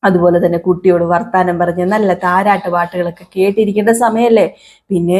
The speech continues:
ചേച്ചിക്ക് വേണ്ട കാര്യങ്ങൾ എന്താണെന്ന് വെച്ചാൽ ഞാനും ആദർശേട്ടനും കൂടെ ചെയ്തു തരും. അതോർത്ത് ചേച്ചി പേടിക്കണ്ട. പിന്നെ ചേച്ചിക്ക്, ഏ, പ്രസവിക്കാനുള്ള ആ ഒരു സൗകര്യങ്ങളൊക്കെ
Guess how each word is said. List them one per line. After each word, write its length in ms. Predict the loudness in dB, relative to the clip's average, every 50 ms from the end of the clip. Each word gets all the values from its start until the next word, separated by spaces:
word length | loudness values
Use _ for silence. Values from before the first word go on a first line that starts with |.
| -2 -2
ചേച്ചിക്ക് 420 | -2 0 0 0 0 -2 -4 -2 2
വേണ്ട 260 | 2 2 2 2 0
കാര്യങ്ങൾ 420 | 0 0 0 0 0 0 0 2 0
എന്താണെന്ന് 580 | 0 0 -2 0 0 0 0 0 -2 -2 -2
വെച്ചാൽ 220 | -2 -2 -2 -4 -2
ഞാനും 320 | 0 0 0 0 0 0
ആദർശേട്ടനും 540 | -2 -2 -2 -6 -12 -12 -12 -8 -6 -6 -2
കൂടെ 140 | -2 -2 -2
ചെയ്തു 320 | -2 -2 0 0 0 0
തരും. 240 | -2 -4 -6 -6 -12 _ _ _ _ _ _ -4
അതോർത്ത് 360 | -2 0 2 0 2 2 0 0
ചേച്ചി 260 | 0 -2 -4 -4 -6
പേടിക്കണ്ട. 520 | -4 -2 -2 -2 -4 -4 -4 -4 -4 -4 -6 -6 -6
പിന്നെ 260 | -8 -6 -4 -4 -4 -4
ചേച്ചിക്ക്, 540 | -4 -6 -6 -6 -6 -8 -12 -4 0 0 0 0 -2 -14 -20 -20 -20 _ _ -2
ഏ, 80 | 0 0
പ്രസവിക്കാനുള്ള 800 | 2 2 2 0 2 2 0 0 2 2 2 2 2 2 2 0 0 0
ആ 100 | 0 -2
ഒരു 220 | -2 -2 -4 -4
സൗകര്യങ്ങളൊക്കെ 840 | -4 -2 0 0 0 0 0 -2 0 0 -2 -4 -4 -6 -4 -4 -4